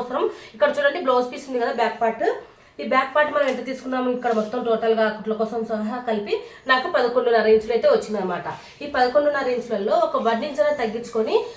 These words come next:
పదిన్నర దగ్గర ఒక మార్కింగ్ అనేది చేసుకోండి. ఇదైతే ఇంకా చాలా చాలా ఈజీ మెథడ్ అండి, ఇంత ఈజీ మెథడ్ ఎవరు కూడా చెప్పి ఉండరు. So చూడండి, ఇక్కడ హ్యాండ్స్ కోసం వచ్చేసి మనం సంక పీసులు ఎంత పడేది కూడా మనకి ఈయనే తెలిసిపోతుంది అనమాట. So నడుము లూజ్ ఎంతైతే వస్తుందో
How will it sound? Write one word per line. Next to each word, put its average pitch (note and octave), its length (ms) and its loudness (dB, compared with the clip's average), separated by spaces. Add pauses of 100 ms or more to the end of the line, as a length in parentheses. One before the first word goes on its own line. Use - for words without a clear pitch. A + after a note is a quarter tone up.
(160)
పదిన్నర C4+ 480 0
దగ్గర A3+ 320 0
ఒక C#4 160 -6
మార్కింగ్ B3 320 -2
అనేది B3+ 220 -2
చేసుకోండి. F#3+ 420 -4
ఇదైతే A3 280 0
ఇంకా - 180 -4
చాలా A3+ 160 0 (100)
చాలా B3+ 120 -2 (140)
ఈజీ A#3 240 -6
మెథడ్ G#3 260 -4
అండి, G#3 160 -8 (140)
ఇంత A#3 260 6 (140)
ఈజీ A#3 240 -6
మెథడ్ A#3 320 0
ఎవరు G#3+ 220 -2
కూడా B3+ 160 -4
చెప్పి A3 240 -4
ఉండరు. G#3 280 0 (460)
So D4 160 2
చూడండి, C#4+ 300 -2
ఇక్కడ C4 140 2 (100)
హ్యాండ్స్ A#3 280 -2
కోసం A#3+ 240 -4
వచ్చేసి A3+ 340 0 (840)
మనం C4+ 200 2 (300)
సంక B3+ 220 -2
పీసులు D4+ 200 -4
ఎంత - 160 -4
పడేది C4+ 320 0
కూడా A#3+ 160 4
మనకి D4 220 2
ఈయనే C#4 180 -6
తెలిసిపోతుంది A#3 420 2
అనమాట. F#3+ 280 0 (320)
So D#4 60 -4 (100)
నడుము B3 260 2
లూజ్ D4+ 160 -6 (100)
ఎంతైతే A#3+ 400 0
వస్తుందో A3 320 0